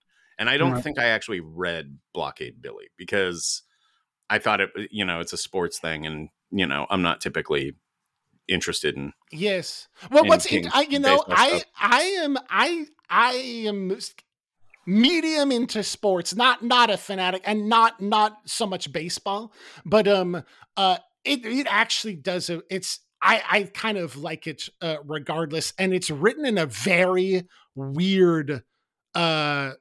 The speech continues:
Speaker 3: format. It is written from the perspective of someone at a, the bartender at a hotel bar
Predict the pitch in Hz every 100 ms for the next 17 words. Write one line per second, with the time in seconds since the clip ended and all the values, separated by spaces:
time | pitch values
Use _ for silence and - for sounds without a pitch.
0 | _ - - 226 233 185 156 151 - 196
1 | 190 180 151 160 233 233 233 214 - -
2 | _ - - 214 226 220 202 - 180 -
3 | - 180 - 220 208 - 180 165 139 -
4 | 208 196 202 202 185 175 - 175 170 -
5 | 170 202 - 214 214 226 190 151 180 175
6 | - 190 185 147 135 160 160